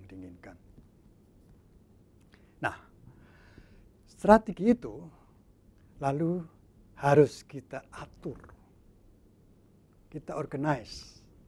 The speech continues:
agar apa yang kita capai itu menjadi kenyataan.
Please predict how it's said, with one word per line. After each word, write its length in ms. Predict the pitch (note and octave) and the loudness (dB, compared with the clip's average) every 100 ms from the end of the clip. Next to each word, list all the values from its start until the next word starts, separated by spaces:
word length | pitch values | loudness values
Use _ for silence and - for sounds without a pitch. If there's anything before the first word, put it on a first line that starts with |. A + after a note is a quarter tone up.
| - - - - | -20 -20 -20 -12
agar 480 | C3 A#2+ A#2 C3 G#3 A3+ - - - - - | -8 -8 -4 -4 -4 -10 -20 -20 -20 -20 -20
apa 240 | C#3 - F3 F3+ | -18 -4 -2 0
yang 160 | E3+ | -2
kita 480 | E3 D3 - C3+ A#2 - - | -4 -12 -12 -12 -12 -18 -16
capai 320 | A#2 - A#2+ A#2+ | -16 -16 -20 -20
itu 320 | - - G2+ E3+ - - - C#3+ | -20 -20 -20 -20 -20 -20 -20 -16
menjadi 560 | A2+ G#2+ G#2 B2 C3+ D#3+ - - | -14 -14 -16 -12 -12 -14 -20 -20
kenyataan. 640 | A2+ A2+ - D#3 C3 G2+ | -20 -20 -18 -16 -14 -16